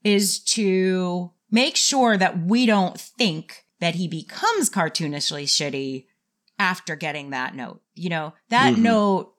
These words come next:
Speaker 1: affects him internally and it affects him in all kinds of ways. And the first thing he does is he keeps him from going to the, he's not going out tonight, right?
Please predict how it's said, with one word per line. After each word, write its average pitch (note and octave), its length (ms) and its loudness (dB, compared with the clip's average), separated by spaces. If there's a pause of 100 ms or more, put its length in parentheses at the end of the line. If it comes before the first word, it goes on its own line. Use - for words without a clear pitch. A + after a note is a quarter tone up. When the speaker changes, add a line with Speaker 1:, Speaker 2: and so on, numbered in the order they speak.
Speaker 1:
affects F#3 420 -4
him F3+ 160 -2
internally D#3+ 540 -4
and C#3+ 80 -6
it C#3 100 -6
affects F3+ 400 -4
him E3+ 80 -4
in D#3 80 -4
all D#3+ 140 2
kinds D#3 260 -4
of D3 100 -10
ways. D3+ 320 -4
And C3+ 80 -6
the C#3+ 60 -10
first G#3+ 260 0
thing E3 120 -4
he C#3+ 100 -6
does C#3 360 -2
is B2+ 100 -4
he D#3+ 80 -8
keeps - 320 -8
him A#2+ 100 -2
from - 140 -8
going B2+ 260 -6
to C3 60 -6
the, - 240 -6 (140)
he's D3 200 -10
not A#2 140 -4
going A#2+ 160 -6
out A#2+ 160 -6
tonight, - 320 -10 (180)
right? C3+ 240 -4